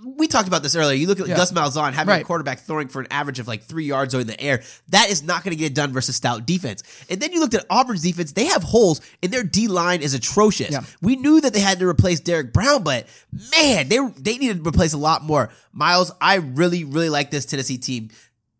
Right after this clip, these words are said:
Speaker 1: Cade Mays gets a chance to play his old school. If you ask me, I think they have a top five, D, uh, top five offensive line in the country. Um, Cole Kubiak said that they are number two in the S E C behind Alabama.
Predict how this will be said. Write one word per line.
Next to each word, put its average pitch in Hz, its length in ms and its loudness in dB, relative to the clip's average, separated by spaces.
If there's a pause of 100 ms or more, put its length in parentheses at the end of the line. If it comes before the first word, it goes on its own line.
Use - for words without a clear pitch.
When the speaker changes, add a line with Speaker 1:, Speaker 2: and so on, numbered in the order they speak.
Speaker 1:
Cade 285 320 2
Mays 202 400 0 (580)
gets - 160 0
a 160 80 0
chance 220 320 0
to 175 80 -2
play 185 220 0
his 147 220 -2
old 190 340 2
school. 180 600 2 (1040)
If 202 160 -2
you 214 160 0
ask 185 260 4
me, 170 220 -2
I 160 80 2
think 165 160 -4
they 165 60 -4
have 156 100 -4
a 139 60 -6
top 170 320 0
five, 147 480 0
D, 160 200 -8
uh, 143 120 0
top 175 240 -2
five 165 100 0
offensive 143 220 -4
line 139 180 -6
in 127 80 -10
the 110 80 -10
country. 185 520 -4 (280)
Um, 123 560 2
Cole 196 180 -2
Kubiak 190 440 0
said 151 320 -2
that 131 260 -4 (140)
they 156 120 -4
are 147 140 -4
number 165 280 -4
two 196 220 -2
in 185 80 0
the 170 80 -4
S 160 120 -4
E 165 40 -6
C 170 180 -4
behind 151 760 -6
Alabama. 139 640 -2